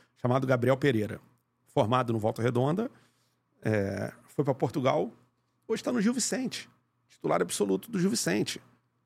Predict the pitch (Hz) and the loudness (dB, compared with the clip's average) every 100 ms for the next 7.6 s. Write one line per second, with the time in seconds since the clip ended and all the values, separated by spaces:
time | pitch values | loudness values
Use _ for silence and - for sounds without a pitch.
0 | _ _ 311 - 339 156 - - - - | _ _ -12 -6 -6 -6 -10 -20 -16 -8
1 | - - - 131 120 107 123 180 - - | -6 -4 -2 0 2 2 0 0 -2 -4
2 | 196 - - - - 247 180 - _ _ | -6 -8 -8 -10 -10 -10 -12 -16 _ _
3 | - 214 214 214 - - 233 247 285 - | -4 -4 -4 -4 -4 -2 -2 0 -2 -4
4 | _ _ _ _ - 202 196 220 147 190 | _ _ _ _ -4 -2 0 0 0 0
5 | 208 - _ _ _ _ _ _ _ _ | 0 -4 _ _ _ _ _ _ _ _
6 | _ _ _ _ _ _ _ _ - - | _ _ _ _ _ _ _ _ -6 -4
7 | - - 208 226 110 | -4 -2 -2 -2 -4